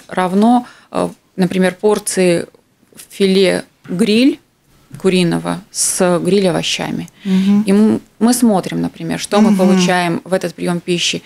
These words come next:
Speaker 1: С курицей белок, с овощами клетчатку, витамины, или же латте с, э, круассаном, ну, там что, сахар, жиры, то есть там быстрая энергия, клетчатки ноль,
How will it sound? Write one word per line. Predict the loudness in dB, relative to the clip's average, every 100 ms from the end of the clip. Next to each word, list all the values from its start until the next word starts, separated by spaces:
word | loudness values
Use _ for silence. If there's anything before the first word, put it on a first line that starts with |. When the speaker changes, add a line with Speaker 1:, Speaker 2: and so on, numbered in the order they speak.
| -16 -20 -20 -20 -12
Speaker 1:
С | -8
курицей | 0 2 2 0 0 0 0
белок, | -2 0 2 2 0 -6 _
с | -8 -4
овощами | -2 0 0 -2 -2
клетчатку, | -4 -2 -2 -4 -8
витамины, | -6 0 2 4 2 0 -2 _ _ _ 0
или | 2 2
же | 2 2 2 0 -4 _ _ -6
латте | -2 0 -2 0 2 2
с, | -2 -6 -4
э, | 0 0 0 -4 -4
круассаном, | -4 -2 0 2 4 4 2
ну, | 0 -2
там | -2 -4
что, | -6 -10
сахар, | -4 -4 -2 -4 -6
жиры, | -4 -4 -2 -2
то | -2 -6
есть | -8
там | -4 -2 0
быстрая | 0 0 0 0
энергия, | 2 2 2 2 0 -2 -10 -20 _
клетчатки | -12 -8 -4 -4 -4 0
ноль, | 2 2 2